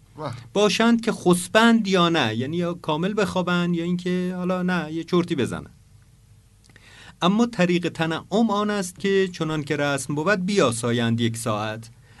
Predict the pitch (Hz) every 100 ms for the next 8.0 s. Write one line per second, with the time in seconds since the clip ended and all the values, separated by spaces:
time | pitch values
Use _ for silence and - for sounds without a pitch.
0 | - 143 147 143 160 196 214 220 - -
1 | 147 160 151 - 220 - 147 120 127 156
2 | 202 - 151 131 123 139 131 123 131 120
3 | 131 117 117 131 117 139 131 123 190 185
4 | - 131 127 180 175 - 226 226 226 175
5 | 156 131 143 127 - 185 175 175 - 147
6 | 208 196 208 185 208 214 156 127 127 127
7 | 143 117 117 117 117 - 208 233 247 247